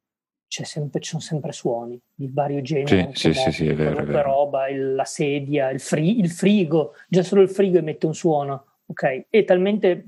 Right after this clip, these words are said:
Speaker 1: basso che viene coperto dagli altri, ma se tipo di notte a volte capita che è il momento più di silenzio, uno capita di sentire il frigo.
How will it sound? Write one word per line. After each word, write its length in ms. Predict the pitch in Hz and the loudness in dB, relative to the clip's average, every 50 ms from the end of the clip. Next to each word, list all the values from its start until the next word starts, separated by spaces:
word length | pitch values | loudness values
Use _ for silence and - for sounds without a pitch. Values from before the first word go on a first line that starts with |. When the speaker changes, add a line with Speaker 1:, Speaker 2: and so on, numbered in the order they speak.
| - _ | -18 _
Speaker 1:
basso 640 | 226 202 165 156 147 147 156 - - - - 202 185 | -6 -6 -4 0 2 2 0 0 -4 0 0 0 2
che 260 | - 160 156 151 - _ - _ _ | 2 0 -2 -2 -6 _ -20 _ _
viene 200 | _ 196 175 165 | _ 2 2 2
coperto 480 | - - 185 - 185 180 175 175 - 180 | 2 2 2 4 4 2 2 2 0 -2
dagli 180 | 160 151 160 175 | 0 4 4 4
altri, 340 | 156 147 147 143 - 151 143 | 4 4 2 0 -2 -6 -6
ma 100 | 139 127 | -6 -6
se 280 | - 151 143 131 - _ _ _ _ _ _ _ _ _ | -4 -4 -4 -6 -8 _ _ _ _ _ _ _ _ _
tipo 180 | - 143 190 | 2 4 4
di 100 | 185 202 | 6 6
notte 340 | 202 185 170 170 - - 196 | 4 2 0 0 0 2 0
a 40 | 165 | 2
volte 280 | 143 147 143 143 160 156 | 2 0 -2 -4 -4 -2
capita 380 | - 151 - - 170 135 135 180 175 - - - 185 - - | -2 -2 -2 -2 -2 -2 -2 -6 -8 -12 -10 -10 -12 -12 -6
che 120 | - 185 160 | -2 -2 -2
è 40 | 156 | 0
il 80 | 143 151 | 0 -2
momento 420 | 151 156 156 151 151 151 151 143 | -2 -2 -2 -2 -2 -4 -4 -6
più 140 | - - 143 | -6 -6 -6
di 80 | 147 139 | -6 -2
silenzio, 500 | - 196 165 139 135 143 139 - - 143 | 0 0 2 2 0 -2 -4 -6 -6 -6
uno 160 | 151 151 139 | -6 -10 -6
capita 280 | - 147 - - _ _ | -6 -6 -8 -8 _ _
di 80 | _ - | _ -12
sentire 340 | - 156 143 - 147 131 139 | -10 -10 -6 -6 -4 -6 -6
il 80 | 123 | -8
frigo. 380 | - - 165 139 135 143 147 | -6 -6 -6 -4 -4 -8 -10